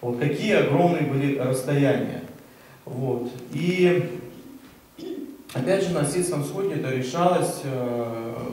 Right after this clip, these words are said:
кто какие пожертвования внесет на строительство дома и так далее. Мы видим, что после гражданской войны, революции,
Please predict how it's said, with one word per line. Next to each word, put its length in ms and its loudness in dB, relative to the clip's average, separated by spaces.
кто 120 -4
какие 300 -6
пожертвования 600 -2
внесет 380 -4
на 80 -4
строительство 520 -8
дома 300 -8
и 40 -14
так 160 -10
далее. 280 -8
Мы 100 2
видим, 280 4
что 200 2
после 960 2
гражданской 580 0
войны, 480 0
революции, 1000 2